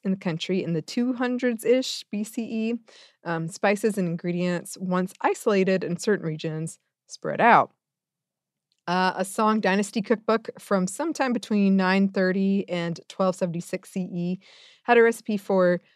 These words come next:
hot fermented soybeans that included several of the five spice ingredients like star anise, fennel, cinnamon, Szechuan peppercorns, dried tangerine peel, and ginger.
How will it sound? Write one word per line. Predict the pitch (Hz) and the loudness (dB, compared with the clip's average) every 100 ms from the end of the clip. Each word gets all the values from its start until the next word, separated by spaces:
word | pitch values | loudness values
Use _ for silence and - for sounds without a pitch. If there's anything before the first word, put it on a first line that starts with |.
| _ | _
hot | - 240 226 | 6 6 6
fermented | - 269 208 190 226 | 0 -2 0 -2 -6
soybeans | - - 147 147 123 151 175 - _ _ _ | -4 -2 -2 -4 -6 -6 -8 -10 _ _ _
that | 196 180 | -4 -2
included | 180 - 180 170 | -6 -4 -4 -4
several | - 190 185 190 190 | -2 -2 2 2 4
of | 170 165 | 0 0
the | 175 | -4
five | - 170 160 | -2 -2 -2
spice | - 160 165 | -4 -8 -6
ingredients | 170 - 165 156 151 - - | -8 -4 -4 -4 -6 -10 -8
like | 123 | -8
star | - - 143 | -8 -8 -4
anise, | - 220 220 214 202 | 0 0 2 0 -4
fennel, | - 196 190 180 | -2 0 2 0
cinnamon, | 180 - 196 190 185 185 185 _ | -4 -2 2 4 2 0 -4 _
Szechuan | - 202 190 190 185 | -6 -4 -2 -4 -2
peppercorns, | 180 180 - 170 165 160 - 185 | -4 -4 -6 -6 -6 -8 -12 -12
dried | - 160 165 180 - | -2 2 2 0 -6
tangerine | - 165 165 160 160 | -6 -4 -2 -4 -4
peel, | - - 147 139 143 - _ _ _ | -6 -4 -2 -2 -4 -8 _ _ _
and | 165 151 131 147 _ - | -6 -6 -8 -12 _ -14
ginger. | - - 147 - 98 - | -12 -10 -10 -10 -10 -12